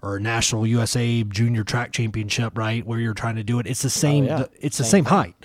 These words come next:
Speaker 1: It's a, right. You're doing the same thing. You're doing it in front of a larger crowd
Speaker 2: Yep.
Speaker 1: with cameras on you, right? But yeah, so.
Speaker 2: No,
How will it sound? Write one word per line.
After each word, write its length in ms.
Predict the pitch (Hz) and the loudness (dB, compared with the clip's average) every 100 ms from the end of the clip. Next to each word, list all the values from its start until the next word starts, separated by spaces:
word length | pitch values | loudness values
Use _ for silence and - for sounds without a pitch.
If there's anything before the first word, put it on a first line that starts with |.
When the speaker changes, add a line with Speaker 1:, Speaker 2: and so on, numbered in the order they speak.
| - _ | -20 _
Speaker 1:
It's 160 | 143 120 | -6 2
a, 200 | 147 147 | 2 2
right. 200 | 147 139 | 0 0
You're 160 | 131 135 | -2 4
doing 180 | 180 | 4
the 60 | 139 | 4
same 200 | - 151 | 0 0
thing. 180 | 160 156 | 0 0
You're 100 | 113 | 2
doing 180 | 131 135 | 2 4
it 40 | |
in 40 | 120 | 2
front 240 | 139 113 | 2 0
of 60 | 104 | 0
a 20 | |
larger 320 | 104 120 98 | 0 0 -2
crowd 500 | - 151 143 117 143 - - - | -4 -2 0 0 -4 -10 -16 -6
Speaker 2:
Yep. 180 | 117 | -4
Speaker 1:
with 140 | 113 - | -4 -6
cameras 420 | - 131 143 110 | 0 4 4 4
on 220 | 107 101 | 0 -2
you, 200 | 104 135 - - _ - | -2 -4 -6 -20 _ -6
right? 300 | 113 127 139 | 0 0 -2
But 220 | 120 120 | -4 -4
yeah, 160 | 127 - _ _ | -4 -6 _ _
so. 340 | - 95 87 - _ _ _ _ _ _ _ _ _ _ _ _ _ _ _ _ _ _ _ _ 131 | -12 -10 -12 -16 _ _ _ _ _ _ _ _ _ _ _ _ _ _ _ _ _ _ _ _ -10
Speaker 2:
No, 240 | 185 - | -10 -10